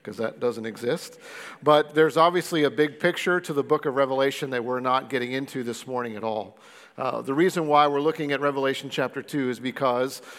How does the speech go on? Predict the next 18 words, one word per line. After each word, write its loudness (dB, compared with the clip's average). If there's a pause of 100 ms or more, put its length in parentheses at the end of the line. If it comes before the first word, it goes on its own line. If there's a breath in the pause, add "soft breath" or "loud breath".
(160 loud breath)
these 0
are 4
the 0
last 2
words 0
that -2
we -6
have -2
written -2
about 0
the -10
church -2
in -8
Ephesus. -4
And -12
we've -8
been -4
spending -4